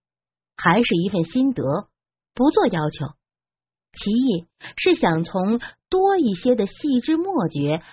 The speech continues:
了解这些学员的性格特征和心理倾向，而且他给大家布置了一个有趣的作业，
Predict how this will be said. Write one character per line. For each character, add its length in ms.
了 400
解 200
这 140
些 220
学 200
员 380
的 200
性 400
格 180
特 340
征 280
和 160
心 200
理 120
倾 240
向， 260
而 140
且 120
他 160
给 140
大 160
家 140
布 260
置 120
了 80
一 120
个 140
有 320
趣 320
的 80
作 200
业， 240